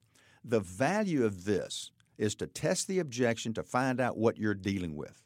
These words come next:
Another way to test the objection is the isolate and validate question.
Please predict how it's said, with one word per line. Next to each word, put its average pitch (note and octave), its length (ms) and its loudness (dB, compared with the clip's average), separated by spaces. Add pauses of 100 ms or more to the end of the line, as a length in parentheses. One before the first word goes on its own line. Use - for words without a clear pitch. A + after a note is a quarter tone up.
(520)
Another D3 320 8
way G#3 100 8
to A#2 80 0
test A2+ 280 4
the G2+ 120 2
objection E2+ 520 -2
is C3+ 220 0
the C#3 180 -2
isolate B2+ 680 2
and A2+ 200 2
validate F2+ 540 2
question. - 440 -4